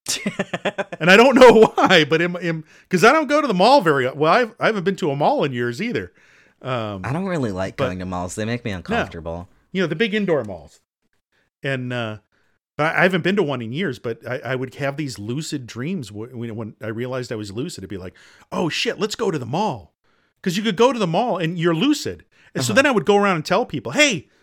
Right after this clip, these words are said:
Speaker 2: this is a dream. You know, we can do whatever we want. It's cool.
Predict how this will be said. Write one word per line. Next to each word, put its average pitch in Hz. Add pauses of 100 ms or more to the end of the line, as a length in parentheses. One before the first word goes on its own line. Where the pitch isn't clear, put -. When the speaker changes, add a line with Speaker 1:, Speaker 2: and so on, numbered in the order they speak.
(220)
Speaker 2:
this 247
is 240
a 240
dream. 170 (240)
You 160
know, 170
we 226
can 254
do 254
whatever 247
we 247
want. 262
It's -
cool. 233